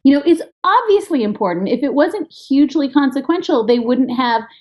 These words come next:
you know, marshals confiscating your notepad and, you know, sending you out of the room if you don't wear, you know, uh, formal attire. I mean, I think it's just, it's very important. It's all scripted.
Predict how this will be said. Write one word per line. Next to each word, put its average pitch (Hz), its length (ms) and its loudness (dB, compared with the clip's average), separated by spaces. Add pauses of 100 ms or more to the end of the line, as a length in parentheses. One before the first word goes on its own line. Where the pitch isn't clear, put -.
you 247 100 2
know, 233 140 2
marshals 220 580 -2
confiscating 220 800 -2
your 196 120 0
notepad 190 840 0
and, 190 320 -4
you 214 140 -2
know, 160 200 -4
sending 220 520 -2
you 226 120 -2
out 208 160 -2
of 185 120 -6
the 196 100 -4
room 226 280 -2
if - 180 -8
you 196 100 -4
don't 190 240 -2
wear, 190 380 -2 (340)
you 220 100 2
know, 190 480 -2 (240)
uh, - 60 -10
formal 208 540 0
attire. 247 500 -2
I 196 60 -2
mean, 226 160 0
I 233 80 -2
think 302 260 2
it's - 220 -4
just, 220 580 -2 (300)
it's 254 300 -4
very 240 640 2
important. 226 500 0
It's 196 240 -6
all 226 260 0
scripted. 202 760 -4